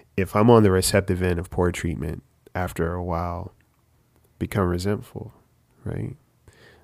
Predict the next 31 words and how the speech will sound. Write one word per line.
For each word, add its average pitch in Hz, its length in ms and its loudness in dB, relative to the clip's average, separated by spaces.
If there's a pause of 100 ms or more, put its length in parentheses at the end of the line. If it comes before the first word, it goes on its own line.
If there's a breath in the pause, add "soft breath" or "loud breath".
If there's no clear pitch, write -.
The 85 100 -4
love 92 220 4
that 90 100 0
I 87 100 -2
have 90 220 -2
for - 140 -8
you 82 160 -6
is 82 120 -10
kinda 85 240 -8
dwindling 85 600 -4
now. 92 320 -18 (840 soft breath)
I 87 120 -6
don't 87 180 -2
see - 160 -6
you 78 140 -6
the 71 100 -8
same. - 320 -10 (2000)
And 92 140 -2
that's 90 260 -2
now 87 220 2
gonna 87 240 -2
create 87 420 -2
this 90 320 -6
disconnect 87 720 -2
in 87 80 -6
terms 87 260 -6
of 87 80 -12
our 87 140 -6
relationship 87 540 -6
moving 87 300 -10
forward. 98 480 -8